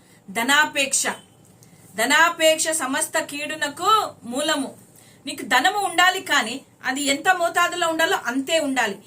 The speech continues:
నీ అవసరతలు, నీ అక్కర్లు తీర్చడానికి ధనం ఉండాలి, కానీ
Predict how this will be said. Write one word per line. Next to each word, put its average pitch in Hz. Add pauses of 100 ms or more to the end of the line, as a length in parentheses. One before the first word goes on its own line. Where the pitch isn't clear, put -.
(160)
నీ 294
అవసరతలు, 349
నీ 311
అక్కర్లు 370
తీర్చడానికి 330
ధనం 302
ఉండాలి, 294
కానీ 262